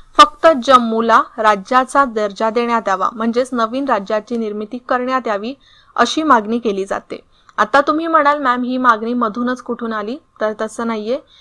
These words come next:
ही मागणी गेल्या कित्येक दिवसांपासून केली जाते. जर तुम्ही म्हणाल, तर एक तुम्ही चौदा महिन्यांचा कालखंड घ्या. आता हा चौदा महिन्यांचा कालखंड कोणता आहे? तर जेव्हापासून जम्मू आणि काश्मीरमधून कलम तीनशे सत्तर रिमूव्ह करण्यात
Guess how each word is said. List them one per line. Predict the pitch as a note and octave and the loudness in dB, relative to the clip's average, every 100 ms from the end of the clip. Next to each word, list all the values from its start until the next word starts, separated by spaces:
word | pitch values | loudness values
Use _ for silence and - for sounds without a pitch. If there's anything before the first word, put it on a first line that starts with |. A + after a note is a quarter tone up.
| _ _ | _ _
ही | C#4 D4 | -2 0
मागणी | C#4+ A3+ G#3+ A#3+ | 2 2 0 -6
गेल्या | B3 A3+ A3 A3+ A#3+ - | -4 -4 -4 -4 -8 -10
कित्येक | A#3+ _ C4+ A#3 | -10 _ -4 -4
दिवसांपासून | G#3+ A3+ G#3+ C4+ C4 B3 A#3 B3+ B3+ | -8 -8 -4 -4 0 0 0 -2 -4
केली | A#3 G#3 | -4 -6
जाते. | A3 G#3+ G3+ A#3+ | -4 -6 -4 -6
जर | A3+ G3+ | -6 -8
तुम्ही | G#3+ A3 | -8 -6
म्हणाल, | A#3+ A#3+ A3 C4 _ _ _ - | -4 -4 -4 -6 _ _ _ -4
तर | A3 | -2
एक | A3 | -2
तुम्ही | A#3+ C4 | -2 -2
चौदा | C4+ A#3 G3 A3 | 2 2 2 -2
महिन्यांचा | A3+ G#3+ G#3 G#3+ C4+ | -4 -8 -10 -6 -4
कालखंड | C4+ G#3+ G3 G#3 G3+ | 0 -2 -2 -10 -8
घ्या. | G3 F#3 - G#3 _ | -8 -8 -10 -16 _
आता | - G#3 | -8 -2
हा | A3 | -2
चौदा | A3+ A#3 G#3 A#3 | 0 0 2 2
महिन्यांचा | A#3 A#3+ A#3 A#3+ A#3+ | 2 -2 -6 -6 -8
कालखंड | B3 A3 G#3+ A#3 A3+ | -2 -2 -2 -8 -8
कोणता | A#3 A#3 A3 G#3+ | -4 -4 -2 -4
आहे? | C4 _ _ _ _ - | -6 _ _ _ _ -2
तर | A#3+ | -2
जेव्हापासून | A#3 B3+ A#3 B3+ D4+ D4+ A#3 A3+ B3 C#4 - _ _ - | 2 2 4 6 6 6 2 -2 -6 -6 -8 _ _ 0
जम्मू | A3+ A#3+ A#3+ | 6 6 6
आणि | C4+ C#4 | 2 0
काश्मीरमधून | C#4+ B3 - B3+ C4 B3 A3 B3+ | -2 -2 0 0 2 0 0 -4
कलम | B3+ G#3+ A3 A#3 | -2 -2 -4 -4
तीनशे | A3+ A3+ A#3+ | -6 -6 -6
सत्तर | A#3+ - A3+ A3 | -8 -6 -6 -2
रिमूव्ह | A3+ A#3 C#4 | -2 0 -2
करण्यात | C4 A#3 G#3 A3 | 0 -2 0 -4